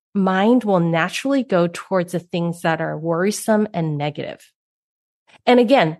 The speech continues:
this is not because there's anything wrong with us. It's because our minds want to focus on problem solving. Remember, it's a survival strength God has given our nervous systems. But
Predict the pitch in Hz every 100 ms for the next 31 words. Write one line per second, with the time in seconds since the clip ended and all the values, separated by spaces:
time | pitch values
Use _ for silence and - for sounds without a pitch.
0 | - 277 330 302 262 262 254 - 240 220
1 | 208 196 185 180 160 165 247 285 - 131
2 | - 190 - - 214 220 - _ - -
3 | _ _ _ 196 214 208 240 302 - 226
4 | 220 196 - 196 196 214 - 180 - -
5 | 190 208 175 151 147 135 - - 131 _
6 | 180 185 196 240 - 196 190 170 196 170
7 | 170 175 214 226 220 - _ _ _ _
8 | - - - 220 208 - - - _ _
9 | _ 190 190 185 175 _ _ - - 170
10 | - 240 233 202 165 160 151 151 147 -
11 | - 113 - - _ _ _ _ _ _
12 | - 196 -